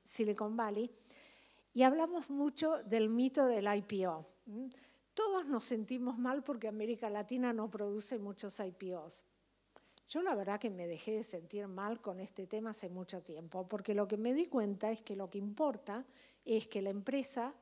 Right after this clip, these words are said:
sea adquirida por alguien que sea un socio estratégico. Y a veces el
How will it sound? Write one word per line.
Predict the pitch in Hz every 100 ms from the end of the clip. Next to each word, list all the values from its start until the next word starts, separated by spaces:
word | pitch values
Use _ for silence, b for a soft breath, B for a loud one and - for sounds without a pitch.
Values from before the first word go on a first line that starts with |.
| b b b
sea | - 269 277
adquirida | 247 - 214 220 220 240
por | 240 226 208
alguien | 233 240 254 269
que | 233
sea | 196 226
un | 214
socio | - 214 - 208
estratégico. | - 185 180 165 165 - 175 202 196 B B B -
Y | 302
a |
veces | 359 359 294 -
el | 226